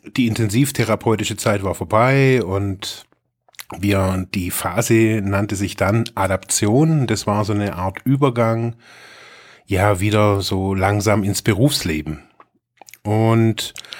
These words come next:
Alltagsstruktur hatten wir natürlich, also wir haben gearbeitet und wir hatten unsere Gruppen. Und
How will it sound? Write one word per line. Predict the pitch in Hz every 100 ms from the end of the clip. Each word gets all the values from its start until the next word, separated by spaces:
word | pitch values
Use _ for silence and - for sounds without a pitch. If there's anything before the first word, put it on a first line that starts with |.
| - -
Alltagsstruktur | - 131 147 143 - - - - 127 120 110
hatten | 90 - 160
wir | 143
natürlich, | 151 151 156 156 160 - -
also | 110 101
wir | 98
haben | 90 90
gearbeitet | 90 113 131 113 110 113 110 104
und | - 92 90 87 -
wir | 90
hatten | 82 -
unsere | 87 90 90
Gruppen. | 78 - 131 135 135 - _ - - - - - - - - _ _ _ -
Und | 107 113 113 113 113 113 - - - -